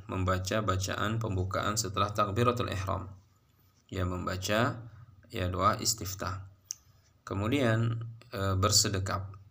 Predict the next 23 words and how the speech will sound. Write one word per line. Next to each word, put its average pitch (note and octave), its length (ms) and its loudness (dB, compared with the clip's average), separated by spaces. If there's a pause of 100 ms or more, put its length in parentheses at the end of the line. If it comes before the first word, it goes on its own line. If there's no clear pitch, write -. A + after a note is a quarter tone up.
ya, F#2+ 240 0
meletakkan G#2+ 1040 0 (320)
tangan F#2 320 0
kanan G2+ 320 0
di F#2 80 -2
atas F#2+ 320 -2
tangan F#2 240 2
kiri. F2+ 320 -4 (880)
Ini, G#2+ 560 2 (640)
ya, F#2+ 320 0 (480)
eh, F#2 240 -2
hukumnya G#2+ 400 2
sunnah. F#2+ 320 0 (320)
Kemudian G2 320 -2
diletakkan F#2+ 480 -2
di F#2+ 80 -2
atas F#2+ 240 -4
dada. - 320 -4 (1600)
Dan G2+ 160 -4
ini G#2+ 240 4
dilakukan G#2+ 400 2
ketika, A2 640 4 (240)
eh, F#2 640 0